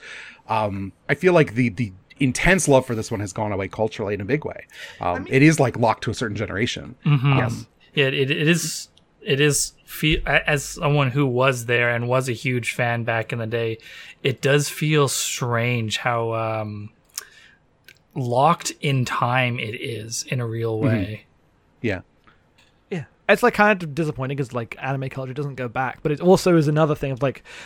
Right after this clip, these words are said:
Speaker 2: you know, it's a bit selfish for, and I mean this for me as well, not, like, I don't like Gurren Lagann, so it's easy to say that, but I mean this about things like Death Note and Code Geass and other, like, shows I genuinely like, even if they're, you know, I mean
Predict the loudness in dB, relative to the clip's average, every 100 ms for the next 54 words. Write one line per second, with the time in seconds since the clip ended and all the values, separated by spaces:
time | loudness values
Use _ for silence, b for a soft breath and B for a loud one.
0 | B B -4 0 2 2 4 4 4 0
1 | -2 0 0 0 4 6 6 6 4 4
2 | 4 4 6 4 4 4 4 4 2 0
3 | -2 B B 6 6 4 2 2 0 -2
4 | -2 0 0 0 2 2 6 6 6 2
5 | 0 -2 -2 -2 -4 -4 -4 -4 -2 -2
6 | -2 -6 B B -4 -2 -2 -4 -6 -6
7 | -8 -6 -4 -4 0 0 0 -4 -4 -2
8 | 2 4 2 0 0 0 0 0 0 0
9 | -2 -6 -6 -8